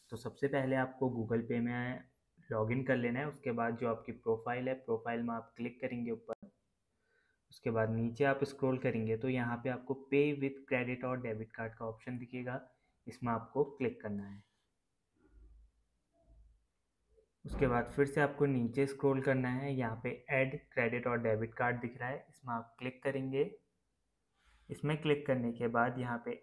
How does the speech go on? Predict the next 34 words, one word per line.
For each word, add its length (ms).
add 260
card 260
दिख 220
रहा 100
है, 120
ये 60
details 440
आप 200
पढ़ 200
लेंगे। 260
उसके 240
बाद 360
ऐड 240
कार्ड 240
में 100
आप 160
click 220
करेंगे। 420
उसके 260
बाद 380
आपको 360
अपना 420
card 440
जो 80
वो 200
frame 380
दिख 200
रहा 80
है 80
उस 220
frame 200
में 160
लाना 340
है। 200